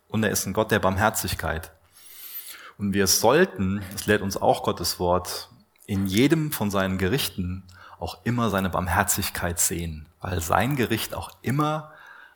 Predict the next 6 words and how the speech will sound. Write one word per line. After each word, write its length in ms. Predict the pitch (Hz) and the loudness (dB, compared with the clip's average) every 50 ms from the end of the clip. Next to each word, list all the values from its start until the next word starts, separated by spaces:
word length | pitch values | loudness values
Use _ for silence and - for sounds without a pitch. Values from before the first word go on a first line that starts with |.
| _ - | _ -4
ein 280 | 92 87 85 82 85 | -4 -2 -2 0 2
Weckruf 500 | 120 120 - - - 107 107 101 - - | 2 2 2 -2 -6 -4 -4 -4 -4 -4
ist, 280 | - 85 80 - - - | -6 -6 -6 -6 -4 -4
ein 140 | 90 90 90 | -4 -2 0
barmherziger 1120 | 87 90 87 85 - - - 123 143 151 - - - 143 - 147 143 139 139 - - - _ _ _ _ - | -2 -2 -2 -4 -2 2 4 4 4 6 4 2 2 2 0 0 0 0 -2 -4 -12 -20 _ _ _ _ 2
Weckruf, 760 | - 120 - - - - 92 85 85 - - - - - | 2 2 2 0 -10 -10 -10 -10 -8 -8 -10 -10 -10 -12